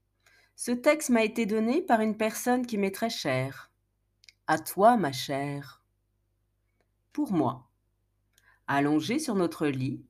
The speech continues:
la lumière se propageant à travers la fenêtre, je me fais lécher et caresser tout en douceur entre les cuisses par mon chéri.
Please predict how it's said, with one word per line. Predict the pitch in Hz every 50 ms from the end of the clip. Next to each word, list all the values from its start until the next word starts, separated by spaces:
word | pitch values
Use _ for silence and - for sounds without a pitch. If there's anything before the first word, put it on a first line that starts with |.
| _ _ _
la | - 143 147
lumière | 151 160 165 175 190 214 240 285 277 -
se | - 180
propageant | 165 - - 254 247 240 208 175 165 160 190 226 233
à | 202 165
travers | - - 170 156 175 202 208
la | 190 165
fenêtre, | 165 - 175 165 165 160 170 208 302 - - - _ _ _ _ _ _ _ _ _ _ _
je | _ - 165 160
me | 175 175 170
fais | - - 185
lécher | 170 180 190 240 247 - - - - - 185 185 190 185 _ _ _ _ _ _ _ _
et | - - 185 190
caresser | - 226 226 220 226 226 220 - - - 247 247 247
tout | 247 254 302 - 285
en | 262
douceur | 247 226 220 202 - - - 175 165 165 170 170 170 160 165
entre | 160 160 - 170
les | 151 151 147 147
cuisses | - - 147 143 135 127 127 -
par | - 135 127 131
mon | 127 127
chéri. | 123 - - 117 120 127 117 -